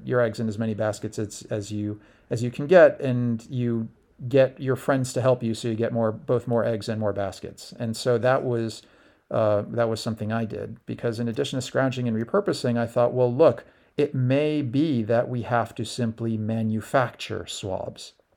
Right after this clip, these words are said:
And you may be saying, "Wait a minute. I mean, you said there's, like, big multinational companies that do this, and these are, sure, there, there's a simplicity to swabs, but there's a lot of work that goes into swabs in order to design them to be that simple."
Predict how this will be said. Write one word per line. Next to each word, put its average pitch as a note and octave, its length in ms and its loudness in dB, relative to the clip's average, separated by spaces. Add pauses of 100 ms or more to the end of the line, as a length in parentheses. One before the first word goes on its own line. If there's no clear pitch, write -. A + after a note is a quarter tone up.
(800)
And B2 120 0
you B2 60 2
may B2 120 2
be A#2+ 120 -2
saying, B2 220 0
"Wait D#3+ 220 4
a - 20 4
minute. G2+ 260 -4
I - 60 -4
mean, A#2 140 -2
you A#2 60 -4
said A#2 140 -4
there's, A2 200 -4
like, G#2 140 -2 (280)
big A#2 500 0
multinational B2+ 720 -4 (460)
companies A#2 680 -2
that G#2+ 320 -2
do F#3 180 0
this, G2+ 260 0
and A2 140 -4
these A#2 220 -4
are, A2+ 280 2 (480)
sure, B2 420 6
there, A2 280 2
there's A2 240 -2
a A2 40 -4
simplicity A#2 680 2
to - 160 -8
swabs, G#2 480 0
but A#2 160 0
there's B2+ 220 0
a A#2+ 40 4
lot A#2+ 360 6
of A#2 80 4
work A#2 260 2
that A2 180 0
goes G#2 220 -6
into D3 160 -4
swabs G#2+ 380 0
in A2 80 -2
order A2 140 0
to - 80 -18
design A2+ 440 -2
them A2 140 -2
to G#2+ 80 -4
be G#2+ 240 -4
that G#2 260 -4
simple." C3+ 460 -4